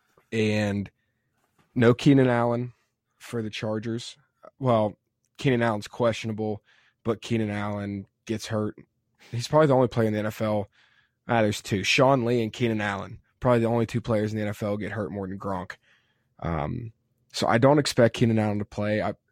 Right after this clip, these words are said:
probably, I know they're fighting for the division, but I think if it comes down to fifty-fifty, he'll probably sit out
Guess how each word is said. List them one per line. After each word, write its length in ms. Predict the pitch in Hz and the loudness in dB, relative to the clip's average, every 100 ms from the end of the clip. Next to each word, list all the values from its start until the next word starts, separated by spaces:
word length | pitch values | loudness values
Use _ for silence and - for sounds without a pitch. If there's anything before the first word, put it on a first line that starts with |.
| - - - _ - | -20 -20 -20 _ -8
probably, 760 | 120 120 120 120 123 120 117 - _ _ _ _ _ _ _ | -2 0 0 0 2 2 0 -4 _ _ _ _ _ _ _
I 120 | 110 | 0
know 180 | 110 120 | 4 6
they're 100 | 117 | 4
fighting 360 | - 120 113 110 | 4 2 2 0
for 140 | 117 | -4
the 60 | 113 | -2
division, 440 | 107 117 113 117 | 0 0 0 -2
but 120 | 104 | -4
I 100 | 98 | -6
think 560 | - - 117 113 - - _ _ _ _ | -8 -6 -4 -4 -6 -14 _ _ _ _
if 160 | 123 - | -8 -8
it 80 | |
comes 300 | - 117 107 | -4 -4 -4
down 280 | - 104 107 | -4 -4 -4
to 100 | - | -6
fifty-fifty, 640 | - 113 - 110 110 113 110 | -6 -6 -6 -8 -6 -6 -6
he'll 160 | 110 | -6
probably 340 | - 107 90 98 | -6 -8 -6 -6
sit 280 | - 107 101 | -6 -4 -4
out 260 | 98 104 | -4 -6